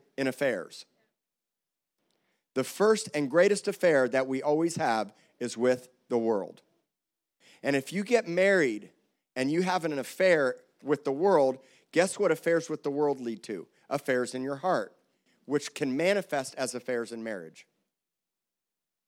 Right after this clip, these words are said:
What I want to do, and I'm gonna show you here in a minute on this whiteboard, the number one most important thing that I expect for anyone and everyone,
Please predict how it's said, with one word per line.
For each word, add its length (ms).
What 160
I 140
want 260
to 60
do, 240
and 80
I'm 80
gonna 120
show 300
you 440
here 180
in 80
a 40
minute 240
on 160
this 180
whiteboard, 720
the 100
number 360
one 320
most 360
important 680
thing 520
that 140
I 160
expect 480
for 200
anyone 540
and 140
everyone, 720